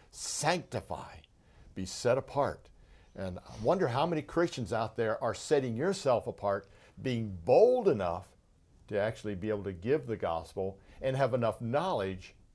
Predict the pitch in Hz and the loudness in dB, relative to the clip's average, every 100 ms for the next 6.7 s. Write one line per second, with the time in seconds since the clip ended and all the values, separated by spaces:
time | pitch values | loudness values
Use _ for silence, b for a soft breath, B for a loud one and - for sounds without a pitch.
0 | _ _ - 113 107 - 101 - - 175 | _ _ -8 -6 -6 -8 -10 -4 0 0
1 | 233 170 113 110 104 98 - 95 95 - | 0 -4 -2 0 2 0 0 -4 -4 -6
2 | 101 87 95 - 87 87 - 87 85 80 | -8 -8 -12 -8 -6 -6 -8 -10 -10 -10
3 | 85 95 82 76 - _ _ b b b | -10 -8 -10 -12 -20 _ _ b b b
4 | b b - 95 151 180 - 104 - 165 | b b -6 -2 0 -2 -6 -14 -2 -2
5 | 185 98 101 123 113 107 76 - - - | -2 -4 -2 0 2 2 0 -2 -8 -2
6 | 147 - 107 90 82 69 | -2 -2 -6 -4 -4 -8